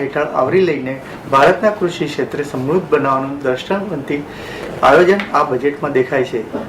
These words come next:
ત્રણ વર્ષમાં પાંચ લાખ હેક્ટર જમીનને ઓર્ગેનિક ફાર્મિંગમાં આવરી લેવાની બાબત સાથે જ પશુપાલકને પણ મહત્વ આપતા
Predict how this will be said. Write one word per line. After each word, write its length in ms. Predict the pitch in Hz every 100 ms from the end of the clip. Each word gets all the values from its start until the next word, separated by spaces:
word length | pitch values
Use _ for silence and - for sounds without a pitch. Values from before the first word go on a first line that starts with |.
| -
ત્રણ 300 | 170 196 202
વર્ષમાં 360 | 170 165 165 170 147
પાંચ 260 | 170 -
લાખ 200 | 175 170 143
હેક્ટર 320 | 143 - 147 127 127
જમીનને 380 | 127 143 156 160 165 - - - - 143
ઓર્ગેનિક 340 | 151 202 214 214 -
ફાર્મિંગમાં 840 | - 139 160 180 - 156 147 147
આવરી 260 | 131 143 170
લેવાની 300 | 160 143 143 131
બાબત 260 | 120 151 -
સાથે 260 | 139 - 160
જ 100 | 165
પશુપાલકને 800 | - 131 202 190 143 139 139 156 160
પણ 180 | 175 156
મહત્વ 340 | 131 151 151 127
આપતા 320 | 117 -